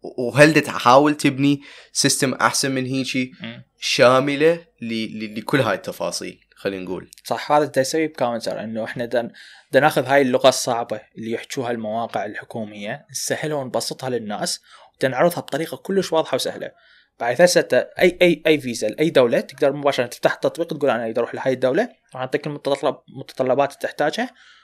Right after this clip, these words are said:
Speaker 2: وراح نقول لك شنو المتطلبات اللي إحنا نقدر نسوي لك إياها مباشرة وأونلاين، ت-، يعني، بنفس اليوم أنت طاح تطلعها. فمثلًا الشنغن إذا أنت تسويها وحدك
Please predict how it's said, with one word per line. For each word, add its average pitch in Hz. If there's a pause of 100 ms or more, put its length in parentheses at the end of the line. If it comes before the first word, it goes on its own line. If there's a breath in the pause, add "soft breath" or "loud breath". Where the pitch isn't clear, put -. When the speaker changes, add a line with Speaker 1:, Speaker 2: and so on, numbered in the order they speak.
(160 soft breath)
Speaker 2:
وراح 139
نقول 160
لك 175
شنو 196
المتطلبات 190
اللي 170
إحنا 170
نقدر 147
نسوي 131
لك 131
إياها 135
مباشرة 123
وأونلاين، 123
ت-، -
يعني، 120
بنفس 170
اليوم 190
أنت 196
طاح -
تطلعها. - (360 soft breath)
فمثلًا 180
الشنغن 190 (120)
إذا 139
أنت -
تسويها 156
وحدك 135